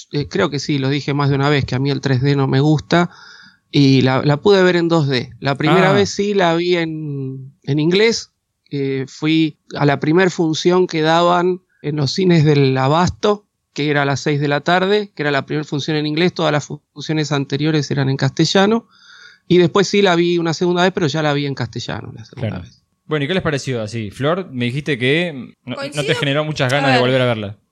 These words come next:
Speaker 3: Mirá, eh, lo primero que pensé cuando entré al cine, me voy a comprar un, un buen balde de pochoclo.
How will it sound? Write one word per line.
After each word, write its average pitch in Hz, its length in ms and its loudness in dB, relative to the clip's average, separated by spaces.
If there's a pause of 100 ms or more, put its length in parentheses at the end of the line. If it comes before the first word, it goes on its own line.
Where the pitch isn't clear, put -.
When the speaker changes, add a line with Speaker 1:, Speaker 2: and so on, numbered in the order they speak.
(120)
Speaker 3:
Mirá, 254 420 -10 (120)
eh, 214 680 -14
lo 247 100 -6
primero 370 220 -10
que 339 100 -8
pensé 233 300 -12
cuando 277 140 -12
entré 233 140 -12
al 247 80 -12
cine, 269 540 -12
me 220 120 -10
voy - 20 -4
a 311 40 -8
comprar 262 220 -6
un, 262 200 -10
un 226 120 -14
buen 269 240 -8
balde 262 200 -8
de 233 80 -8
pochoclo. 190 500 -16